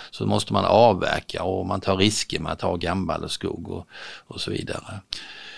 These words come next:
Sen vet jag inte vad jag fått för insikter. Sen tycker jag att man ska sköta sin skog, alltså genom gallra och röja och så fixa, och fixa till. Och så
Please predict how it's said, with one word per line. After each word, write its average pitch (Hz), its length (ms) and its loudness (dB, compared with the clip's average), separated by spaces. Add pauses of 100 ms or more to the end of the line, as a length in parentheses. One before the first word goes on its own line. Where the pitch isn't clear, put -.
(480)
Sen 117 100 6
vet 107 100 4
jag 117 80 6
inte 110 100 6
vad 107 100 6
jag 117 80 8
fått 113 120 6
för 117 80 8
insikter. 110 600 6
Sen 113 220 8
tycker 120 240 8
jag 117 40 8
att - 20 6
man 113 100 6
ska 120 160 6
sköta 127 460 6
sin 101 160 6
skog, 98 400 10
alltså 95 180 6
genom 101 240 6
gallra 98 480 6
och 87 220 6
röja 90 380 8
och 82 200 0
så 95 120 0
fixa, 92 440 0
och 87 460 -2
fixa - 260 -2
till. 87 320 2
Och 90 220 0
så 92 240 0